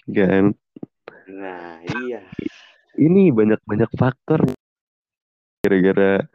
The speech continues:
Speaker 1: apa ya, faktornya gara-gara covid udah nggak ada.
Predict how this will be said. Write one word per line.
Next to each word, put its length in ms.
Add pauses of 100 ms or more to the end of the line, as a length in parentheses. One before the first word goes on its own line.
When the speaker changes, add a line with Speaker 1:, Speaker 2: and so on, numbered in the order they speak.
(540)
Speaker 1:
apa 240
ya, 160 (240)
faktornya 460
gara-gara 500 (140)
covid 320
udah 180
nggak 200 (100)
ada. 180